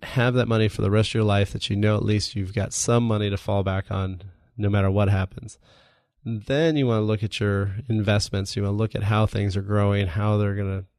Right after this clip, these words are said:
be, and then also taxes. I mean, which types of assets should you touch first, and with, with which amount? So should you be taking some money from your Roth and from your ira at the same time?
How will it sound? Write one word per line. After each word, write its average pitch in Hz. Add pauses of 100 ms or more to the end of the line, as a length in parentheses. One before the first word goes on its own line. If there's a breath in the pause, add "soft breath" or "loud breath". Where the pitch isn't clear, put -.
be, 107 (560 soft breath)
and 123
then 117
also 113
taxes. -
I 95
mean, 98
which 117
types 117
of 104
assets 107
should 101
you 101
touch 101
first, 104
and 98
with, 98
with 104
which 110 (260)
amount? 104
So 98 (220 loud breath)
should 117
you 107
be 117
taking 110
some 113
money 110
from 110
your 104
Roth 107
and 104
from 104
your 98
ira 104
at 98
the 101
same 98
time? 123